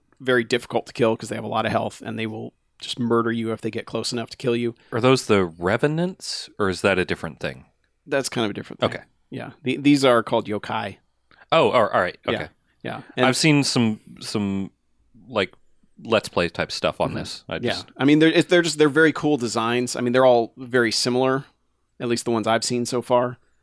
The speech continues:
Speaker 1: And they show up on your map as, like, this weird swirling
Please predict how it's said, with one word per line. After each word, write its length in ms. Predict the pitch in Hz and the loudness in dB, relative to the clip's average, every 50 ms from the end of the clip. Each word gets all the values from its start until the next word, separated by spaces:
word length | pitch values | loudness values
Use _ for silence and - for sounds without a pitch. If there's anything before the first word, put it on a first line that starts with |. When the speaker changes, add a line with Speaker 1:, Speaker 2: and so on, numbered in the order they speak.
| _ _ | _ _
Speaker 1:
And 180 | - 123 117 117 | -6 -2 0 0
they 60 | 120 | 2
show 240 | - - - 196 185 | 2 4 4 4 4
up 100 | 160 - | 4 4
on 100 | 139 123 | 4 4
your 100 | 117 110 | 4 2
map 300 | 110 117 123 117 110 - - | 2 0 0 0 -2 -4 -4
as, 160 | - 113 101 | -6 -6 -4
like, 220 | 107 110 104 - _ | -4 -4 -6 -4 _
this 180 | 107 - - - | -8 -8 -8 -6
weird 300 | 120 120 117 117 110 113 | -2 0 0 0 0 -2
swirling 640 | - - 139 117 113 117 117 113 113 113 120 117 | -4 -4 -2 0 0 0 0 0 -2 -4 -4 -8